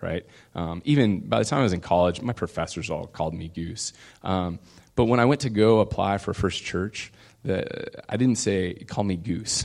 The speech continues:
<laughs> right? Like, that, that's weird. Um, so, uh, God's, God shares his name here. It's, it's his personal name. It reveals, it expresses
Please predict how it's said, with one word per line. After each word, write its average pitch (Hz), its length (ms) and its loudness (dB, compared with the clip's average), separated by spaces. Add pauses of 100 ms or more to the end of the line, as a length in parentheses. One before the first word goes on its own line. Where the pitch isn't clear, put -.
<laughs> - 100 -12
right? - 300 -6
Like, 101 120 -6
that, 113 320 2
that's - 200 -2
weird. 90 500 0 (320)
Um, 95 400 -4 (400)
so, 123 340 4
uh, - 100 -4 (400)
God's, 147 460 0
God 147 360 0
shares 143 360 2
his 107 140 0
name 131 300 2
here. 127 100 4
It's, 110 140 -2
it's 127 280 0
his 117 120 0
personal 151 400 0
name. 110 160 6
It 104 100 2
reveals, 123 640 4
it 104 60 -2
expresses 127 720 -2